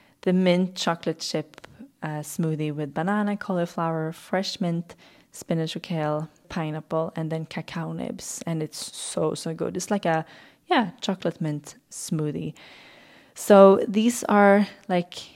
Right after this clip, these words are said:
the, my go-to smoothies that I love to either, you know,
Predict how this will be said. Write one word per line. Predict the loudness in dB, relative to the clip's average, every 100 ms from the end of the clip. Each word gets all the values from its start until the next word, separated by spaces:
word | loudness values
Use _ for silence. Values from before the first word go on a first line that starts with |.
| _ -14 0
the, | 2 4 2 0 -2
my | 0 2
go-to | 4 4 4 2 0 0
smoothies | -2 -4 -4 -2 -2 -4 -6
that | -4 -4
I |
love | -2 -2 -4
to | -8 -6 -4 -4 -6 -6 -2
either, | 2 4 4
you | 2 -2 -2
know, | 0 -2